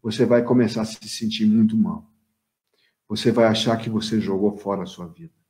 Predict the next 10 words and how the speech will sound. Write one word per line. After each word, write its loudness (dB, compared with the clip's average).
Você -2
vai, 2
vai 0
achar -2
que -16
você -8
desperdiçou -2
o -4
seu -12
tempo. -14